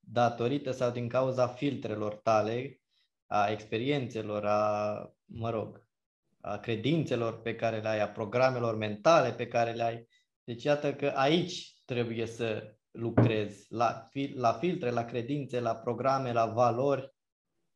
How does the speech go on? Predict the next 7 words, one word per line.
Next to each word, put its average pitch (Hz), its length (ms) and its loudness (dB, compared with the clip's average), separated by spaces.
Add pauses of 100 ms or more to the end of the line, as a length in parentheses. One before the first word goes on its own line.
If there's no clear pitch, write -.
(220)
ca 120 180 2
să 120 140 -6
poți, 120 400 -6
eh, 117 260 -4
vedea 120 520 0
cât 156 240 -6
mai, 135 600 -4